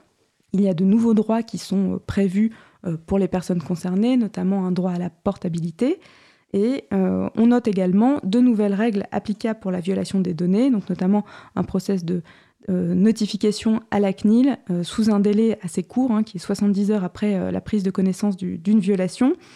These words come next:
On a également cette notion de délégué à la protection des données qui est apparue dans le R G P D, qui vient, euh, en renforcement de ce qu'on appelait avant le correspondant informatique et liberté,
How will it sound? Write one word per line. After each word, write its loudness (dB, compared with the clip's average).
On 4
a 4
également 4
cette -2
notion 2
de 2
délégué 2
à 2
la 0
protection -2
des 2
données 2
qui -4
est -4
apparue 0
dans 2
le 2
R -2
G -2
P -2
D, 0
qui -4
vient, 2
euh, 0
en 0
renforcement 2
de 0
ce -12
qu'on 0
appelait -2
avant 2
le 2
correspondant 0
informatique -2
et 0
liberté, -2